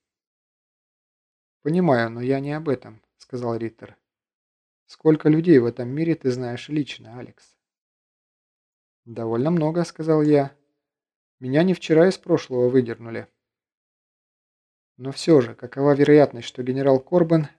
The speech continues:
намеревался разобрать на запчасти именно капитана Штирнер, которую ты встречал раньше при довольно странных обстоятельствах?»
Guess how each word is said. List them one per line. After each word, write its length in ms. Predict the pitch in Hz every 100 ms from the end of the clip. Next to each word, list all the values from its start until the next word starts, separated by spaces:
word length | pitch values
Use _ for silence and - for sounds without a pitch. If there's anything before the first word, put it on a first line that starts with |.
| _
намеревался 640 | 131 151 156 170 165 160
разобрать 460 | 151 151 151 156 147
на 100 | 143
запчасти 560 | 147 - 175 165 -
именно 540 | 165 - 156 170 165 160
капитана 560 | 147 147 147 156 151
Штирнер, 580 | 147 - 185 147 117 107 _ _ _ _ _ _
которую 360 | - 135 139 131
ты 120 | 135
встречал 480 | - 135 131 139 135
раньше 320 | 165 165 165
при 160 | - 139
довольно 380 | 135 127 127 127
странных 500 | - 131 123 117 123
обстоятельствах?» 880 | - - 151 123 113 - 107 110